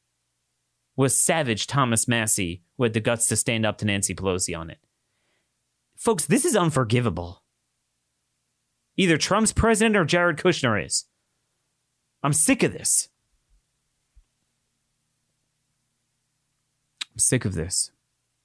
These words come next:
Let's go s-, through some more reverse Jim Crow. More reverse Jim Crow here. Remember, we talked about this trend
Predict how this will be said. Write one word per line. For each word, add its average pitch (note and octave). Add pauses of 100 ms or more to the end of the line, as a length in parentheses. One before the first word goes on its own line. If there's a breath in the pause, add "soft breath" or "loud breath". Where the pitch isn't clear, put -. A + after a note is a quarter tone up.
(1900 soft breath)
Let's E3
go G3+
s-, -
through F3+
some E3
more F3
reverse B2+
Jim A2
Crow. F#2 (680)
More C#3
reverse A2+
Jim G2+
Crow F#2+
here. F#2 (2750)
Remember, E3+
we D3+
talked D#3+
about C#3+
this A2+
trend G#2